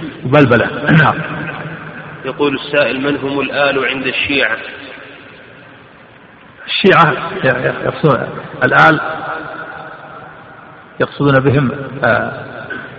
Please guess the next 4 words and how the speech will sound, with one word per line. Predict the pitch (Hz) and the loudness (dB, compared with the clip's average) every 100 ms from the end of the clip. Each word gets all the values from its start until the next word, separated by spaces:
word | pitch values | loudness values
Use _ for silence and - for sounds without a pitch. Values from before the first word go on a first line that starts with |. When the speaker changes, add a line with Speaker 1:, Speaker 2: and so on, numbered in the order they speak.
| - - - - - - - - - - - - - - - - - - 127 | -16 -16 -16 -18 -20 -20 -20 -20 -20 -20 -20 -20 -20 -20 -20 -20 -20 -8 0
Speaker 1:
يعني، | 117 127 123 110 - - - | 0 2 0 -2 -6 -8 2
ذريته، | 160 160 165 117 - 127 - - - - - - - - 135 | 4 6 6 6 4 -2 -4 -10 -10 -12 -14 -16 -16 -4 0
وقد | 131 - 147 151 160 | 2 2 4 4 2
يقصرونها | - 151 156 131 | 2 4 6 6